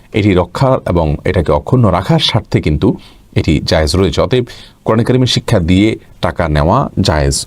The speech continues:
রয়েছে আজকের এই, আহ, প্রেক্ষিতে। আহ, এটা চাইলে যে গুনাহ হয়ে যাবে, ব্যাপারটি সেরকম নয়। এরপরে এস এ শিবলি, আপনি জানতে চেয়েছেন, মাছি কোথাও বসলে কি তা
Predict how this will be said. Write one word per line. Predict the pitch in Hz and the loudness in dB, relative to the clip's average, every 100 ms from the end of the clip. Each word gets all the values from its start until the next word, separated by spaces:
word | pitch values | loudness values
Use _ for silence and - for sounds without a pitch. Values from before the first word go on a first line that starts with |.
| - | -2
রয়েছে | 90 71 69 143 123 | 0 2 0 0 0
আজকের | 85 - 90 76 | -2 -2 0 2
এই, | 78 78 - - - - | 2 0 -4 -18 -18 -6
আহ, | - 69 67 - | -2 -2 -2 -2
প্রেক্ষিতে। | 120 - 143 - - - - - - - - | -2 -2 -2 0 -2 -4 -20 -20 -20 -20 -10
আহ, | 110 82 71 | -4 -2 0
এটা | 117 95 | -2 -2
চাইলে | 85 104 117 | 0 0 2
যে | 107 | 2
গুনাহ | 95 120 127 | 2 2 2
হয়ে | 135 | 2
যাবে, | 110 | 0
ব্যাপারটি | 82 - | -2 -2
সেরকম | 76 - 71 | -2 -2 0
নয়। | 80 101 - - - - - - - - - | 0 -2 -8 -20 -20 -18 -18 -20 -20 -14 -4
এরপরে | 143 151 156 | 0 2 2
এস | 147 139 - | 2 0 -2
এ | 156 147 147 131 | 0 2 2 0
শিবলি, | - 151 160 | 0 2 2
আপনি | 131 135 | 0 0
জানতে | 123 117 | 0 -2
চেয়েছেন, | 135 123 139 | -2 -2 0
মাছি | 117 110 - | 0 0 -2
কোথাও | 139 113 127 139 | -2 0 0 0
বসলে | 127 110 - 127 123 | 0 -2 0 0 0
কি | 131 120 | 0 0
তা | 113 110 | 2 0